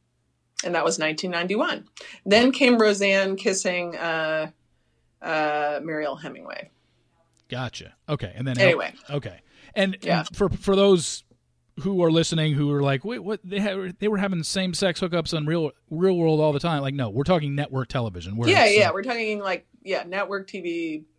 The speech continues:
Speaker 1: scripted, you know, uh, big network shows showing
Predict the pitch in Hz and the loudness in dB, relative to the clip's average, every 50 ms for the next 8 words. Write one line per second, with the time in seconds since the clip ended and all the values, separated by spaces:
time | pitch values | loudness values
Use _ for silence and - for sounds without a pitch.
0 | _ - - - - 165 160 - - 156 151 151 151 156 147 - _ _ - 170 | _ -20 -12 -6 -4 -4 -4 -4 -6 -6 -6 -6 -8 -12 -16 -20 _ _ -16 -14
1 | 160 127 123 123 131 131 131 - - - - - - _ _ _ _ _ _ _ | -12 -10 -8 -8 -8 -10 -12 -16 -20 -20 -20 -20 -20 _ _ _ _ _ _ _
2 | _ _ _ - - - 175 156 143 147 160 - 214 233 226 214 196 196 180 - | _ _ _ -10 -4 0 0 2 0 0 4 6 6 6 6 4 0 -2 -2 -2
3 | - 165 151 156 - - - 175 165 156 156 156 151 147 143 139 - - - - | -4 -6 -6 -6 -8 -6 -4 -2 -2 -2 -2 -4 -4 -6 -6 -8 -14 -18 -16 -14
4 | - - 165 160 147 151 147 147 143 139 143 143 | -10 -8 -6 -6 -6 -8 -8 -10 -12 -12 -14 -16